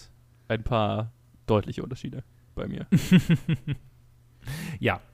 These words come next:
Speaker 2: das denk ich mir.
Speaker 1: Ja, da mach ich doch einfach weiter. Äh, Platz zehn ist bei mir Harakiri, den du auch drin hattest. Platz neun ist Psycho, definitiver Hitchcock-Bias hier. <laughs> Ähm, Platz acht ist dann Grave of the Fireflies,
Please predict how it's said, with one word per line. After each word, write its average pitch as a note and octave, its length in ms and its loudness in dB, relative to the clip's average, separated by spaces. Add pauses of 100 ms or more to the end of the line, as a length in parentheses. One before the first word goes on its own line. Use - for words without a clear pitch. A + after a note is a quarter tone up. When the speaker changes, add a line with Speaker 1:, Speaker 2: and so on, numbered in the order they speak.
(180)
Speaker 2:
das B2 180 2
denk B2+ 160 2
ich D#3 100 -2
mir. G#2+ 200 -8 (240)
Speaker 1:
Ja, C3+ 240 8
da B2 340 -4
mach B2+ 200 2
ich B2+ 60 0
doch B2+ 100 0
einfach A2+ 160 0
weiter. A#2+ 640 2
Äh, - 40 -8 (140)
Platz - 400 -2
zehn G3+ 400 6
ist D#3+ 260 0
bei C#3+ 100 2
mir D#3+ 200 2
Harakiri, E3+ 640 4 (720)
den C#3 340 -2 (260)
du B2+ 260 -2
auch C#3 120 2
drin D3+ 160 0
hattest. D3+ 440 0 (420)
Platz B2 260 2
neun C#3 340 6
ist - 240 -2
Psycho, D#3 640 6 (480)
definitiver B2+ 560 0
Hitchcock-Bias D3+ 720 4
hier. F3 260 2 (600)
<laughs> D3 180 6 (380)
Ähm, C3 760 6 (200)
Platz - 260 0
acht C#3+ 160 2
ist D#3 160 2
dann C#3 140 2
Grave C3 240 4
of B2 100 0
the C3 100 -2
Fireflies, C#3+ 880 2